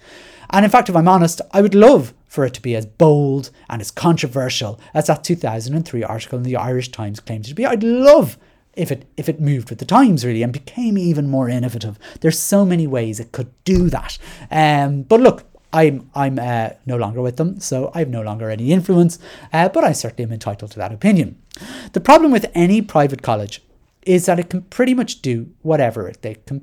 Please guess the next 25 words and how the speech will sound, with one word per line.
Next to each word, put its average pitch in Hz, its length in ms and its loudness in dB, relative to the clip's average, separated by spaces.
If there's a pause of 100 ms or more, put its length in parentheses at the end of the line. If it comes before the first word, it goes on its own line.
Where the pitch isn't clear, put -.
(160)
uh, 127 60 -8
whatever 190 420 -4 (220)
pleases, 175 400 -6
to - 100 -20
be 107 100 -8
honest, 113 280 -10
more 240 260 4
or 226 40 4
less - 320 0
whatever 120 300 -4
it 117 80 -10
pleases. 107 440 -6 (460)
And 220 120 2
they 285 60 6
don't 277 160 6
actually 233 240 2
have - 60 -6
to 190 80 -8
tell 254 220 4
anyone 123 480 2
because 170 300 2
it's 151 120 -6
a 202 40 -6
private 120 400 -6
body. 135 400 2